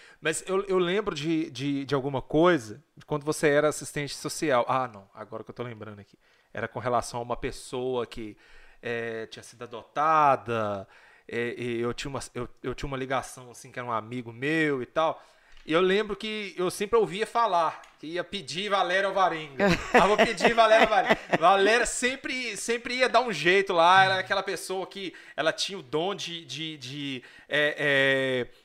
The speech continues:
Speaker 1: é, entrar nesse tipo de situação social, assim, achar uma solução.
Speaker 2: É, e essa época eu não
Speaker 1: É.
Speaker 2: estava na assistência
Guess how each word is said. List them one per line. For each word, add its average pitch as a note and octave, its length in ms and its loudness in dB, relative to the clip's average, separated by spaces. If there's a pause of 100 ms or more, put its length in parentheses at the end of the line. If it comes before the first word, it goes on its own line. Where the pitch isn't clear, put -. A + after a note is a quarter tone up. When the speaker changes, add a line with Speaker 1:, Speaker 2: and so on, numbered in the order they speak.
(100)
Speaker 1:
é, E3+ 60 -6
entrar E3+ 400 6
nesse D#3 240 -4
tipo E3 400 -4
de C3+ 160 -10
situação D#3+ 500 -2
social, D#3+ 720 -2
assim, D#3+ 280 -10
achar D#3 260 -2
uma D#3 120 -6
solução. D#3 960 -10
Speaker 2:
É, D3 240 2
e B2 100 4
essa C#3 220 4
época C#3+ 240 8
eu D#3+ 40 10
não E3 120 8
Speaker 1:
É. - 20 2
Speaker 2:
estava A#3 460 6
na A3 80 4
assistência - 560 0